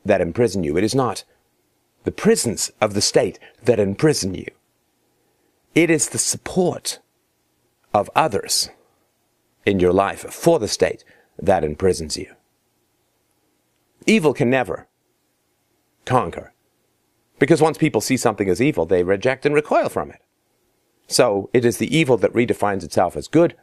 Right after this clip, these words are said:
that gains the support of the majority, that does the greatest evil. It's the predator that can't be seen that takes down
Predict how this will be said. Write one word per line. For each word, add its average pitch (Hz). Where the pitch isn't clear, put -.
that 90
gains 107
the 92
support 92
of 87
the 87
majority, 131
that 117
does 120
the 98
greatest 113
evil. 98
It's 67
the 120
predator 160
that 156
can't 285
be 175
seen 151
that -
takes 135
down 98